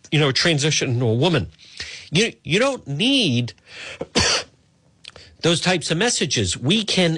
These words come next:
enjoy the story for what it is. Everything doesn't have to be written to modern day. I think that is, you know, they, it, it's,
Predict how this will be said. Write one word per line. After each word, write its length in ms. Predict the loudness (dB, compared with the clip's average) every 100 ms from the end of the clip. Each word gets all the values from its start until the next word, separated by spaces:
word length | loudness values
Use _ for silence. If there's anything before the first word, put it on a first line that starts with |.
| 0
enjoy 880 | 0 2 2 2 0 -4 -4 -6 -10 _ _ _ _ _ _ _ _ -6
the 100 | -2
story 560 | 0 2 2 2 0 -4
for 200 | -4 0
what 180 | 0 2
it 100 | 2
is. 540 | 0 0 -2 -2 -4 _ _ -20 _ _ _
Everything 340 | 2 2 0 0
doesn't 540 | 2 2 0 -4 -6
have 320 | -2 -2 0
to 80 | -2
be 580 | 0 2 2 2 0 -2 -2
written 560 | 0 4 2 0 -4 -2
to 160 | 0 0
modern 560 | 2 2 2 0 -2
day. 400 | -2 -2 -4 -8 -14 _ _ _ _ _ _ _ _ _ _ _ _ _ _ -20 -20 -20 -20 -10 -2
I 100 | 0
think 320 | 2 0 0
that 320 | -2 0 0
is, 560 | 0 0 0 0 -2 -4 _ _ _ -20 _ _ -2
you 60 |
know, 140 | 0 2
they, 400 | 2 2 0 -4 -20 -8
it, 220 | -2 -2 0
it's, 360 | -2 0 -2